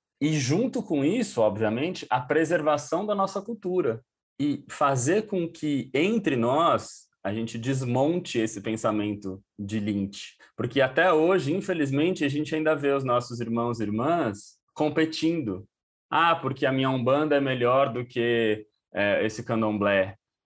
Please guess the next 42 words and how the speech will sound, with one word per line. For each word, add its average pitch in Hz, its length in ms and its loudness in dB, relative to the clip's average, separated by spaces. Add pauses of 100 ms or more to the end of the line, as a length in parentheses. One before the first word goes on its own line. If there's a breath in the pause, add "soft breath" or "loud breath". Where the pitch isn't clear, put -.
Ah, 131 300 2
porque 117 380 -4
tem 123 220 -2
um 120 100 -2
fundamento 117 580 -2
tal 127 300 2
que 135 60 -2
a 120 40 0
gente 120 260 -6
faz, 131 360 0
que 135 60 0
acende 123 320 -4
uma 113 200 2
vela 120 340 2
de 110 120 -10
tal 104 280 0
cor, 135 280 2
e 127 80 2
a 117 40 4
vela 113 260 0
de 113 100 -12
tal 110 180 2
cor 120 160 0
é 120 80 2
melhor 117 440 2
do 117 100 -6
que - 80 -8
a 113 60 0
vela 110 240 0
de 107 80 -8
outra 107 280 -6
cor." 95 260 -2 (260)
E 131 100 2
nisso, 139 800 2
a 110 120 2
gente 120 300 -4
vai 113 280 2
dando 127 480 0
cada 110 300 0
vez 143 520 -2
mais 113 360 0
material, 98 840 0